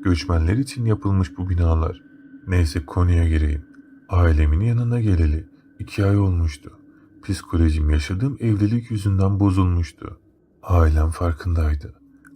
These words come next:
Annem bir gün yanıma gelerek, "İstersen bir işe gir, çalış, kafan dağılır. Yeni arkadaşların olur, yeni çevre,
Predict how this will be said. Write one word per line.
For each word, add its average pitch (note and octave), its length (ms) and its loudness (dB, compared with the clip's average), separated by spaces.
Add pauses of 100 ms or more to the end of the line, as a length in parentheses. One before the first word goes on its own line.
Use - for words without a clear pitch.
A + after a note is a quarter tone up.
Annem B2+ 420 0
bir G#2+ 120 4
gün A2 160 2
yanıma G2+ 400 2
gelerek, D#2+ 420 0 (480)
"İstersen F2+ 600 -4
bir G2 100 2
işe F#2 280 -2
gir, F2+ 220 -12 (280)
çalış, D#2+ 380 -4 (240)
kafan G2+ 400 -2
dağılır. E2+ 420 -2 (360)
Yeni C#3+ 200 -2
arkadaşların A#2 760 -2
olur, E2+ 260 -2 (380)
yeni G#2+ 240 0
çevre, D#2+ 480 -2